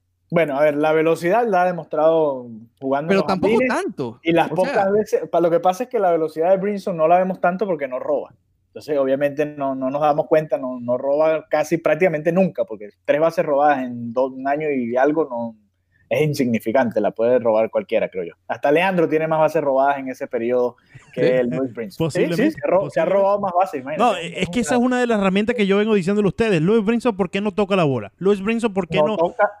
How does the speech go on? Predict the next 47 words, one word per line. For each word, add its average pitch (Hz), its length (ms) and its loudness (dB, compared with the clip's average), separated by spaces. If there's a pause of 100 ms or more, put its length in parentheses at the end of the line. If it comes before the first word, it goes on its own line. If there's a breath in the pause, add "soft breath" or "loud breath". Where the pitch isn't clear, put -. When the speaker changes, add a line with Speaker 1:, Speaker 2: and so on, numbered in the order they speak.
(100)
Speaker 3:
por 180 160 2
qué 202 120 0
Speaker 1:
no 214 60 0
Speaker 3:
no, 240 80 2
Speaker 1:
toca. 214 140 0
Speaker 3:
por 214 180 0
qué 214 80 0
Speaker 2:
Porque 208 40 2
no 214 80 2
Speaker 3:
no 226 40 2
Speaker 2:
se 233 100 -2
Speaker 3:
bu- - 20 0
Speaker 2:
está 240 160 0
tocando, 262 420 0
es - 60 -4
puro 254 180 2
jonrón. 240 300 0 (260)
Speaker 3:
Esa-, - 260 -16
Speaker 1:
No, 214 280 2
Speaker 3:
esa-, 220 140 -6
Speaker 1:
pero 185 200 2
fíjate, 208 240 2
Speaker 3:
bueno, 170 40 0 (100)
Speaker 1:
el 170 40 0
Speaker 3:
ya 170 60 -4
Speaker 1:
otro 202 100 -2
Speaker 3:
estamos 226 140 4
Speaker 1:
día, - 0 -
el 214 60 4
Speaker 3:
entrando - 240 2
en 208 40 2
el 190 60 0
Speaker 1:
domingo 240 140 2 (120)
Speaker 3:
tema, 185 60 0
Speaker 1:
que 165 60 0
Speaker 3:
estamos 151 220 -2
entrando 190 200 2
Speaker 1:
estuvimos - 20 2
Speaker 3:
en 196 80 0
Speaker 1:
en 190 120 0
Speaker 3:
el 180 60 -6
Speaker 1:
el - 60 -18
Speaker 3:
tema. 175 140 4
Speaker 1:
estadio 180 220 0
con, 120 340 -18
con 110 160 -10
Leandro, 156 480 -4